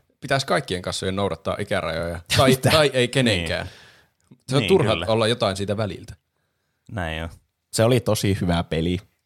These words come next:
Speaker 2: Se on niinku Final Fantasy seiskan hahmoja ja muita sitä tarinaa, käydä siinä sitä prequel-tarinaa läpi. Tosi hienot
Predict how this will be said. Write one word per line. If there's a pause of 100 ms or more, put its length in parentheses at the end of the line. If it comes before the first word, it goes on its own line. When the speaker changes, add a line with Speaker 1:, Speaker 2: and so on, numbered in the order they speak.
(420)
Speaker 2:
Se
on
niinku (520)
Final
Fantasy
seiskan (520)
hahmoja
ja
muita (240)
sitä
tarinaa, (360)
käydä
siinä
sitä
prequel-tarinaa
läpi.
Tosi
hienot